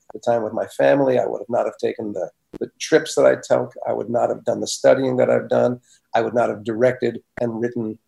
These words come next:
and produced and acted in things that I wouldn't have been able to do because I was doing those shows. So their failures were actually, in the long run, a gift. But boy, it sure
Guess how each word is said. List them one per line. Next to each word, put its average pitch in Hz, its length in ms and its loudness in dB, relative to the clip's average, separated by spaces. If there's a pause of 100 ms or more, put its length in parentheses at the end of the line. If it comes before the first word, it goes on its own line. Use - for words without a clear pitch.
and 113 140 -6
produced 113 680 -2
and 117 220 -4
acted 120 340 0
in 113 140 -4
things 113 340 -2
that 113 100 2
I 110 60 4
wouldn't 123 280 0
have - 80 -10
been 117 120 -4
able 117 240 -2
to 110 80 -6
do 113 220 -4
because 113 640 2
I 110 60 2
was 107 160 -6
doing 107 280 -6
those 110 200 -6
shows. 113 300 -8 (400)
So - 380 4 (240)
their 143 260 6
failures 151 580 8
were 113 160 2
actually, 131 420 2
in 113 100 -2
the 113 60 0
long 135 260 6
run, 113 200 2
a 104 60 -4
gift. - 540 0 (880)
But 110 340 -4
boy, 135 320 4
it - 160 -6
sure - 360 -10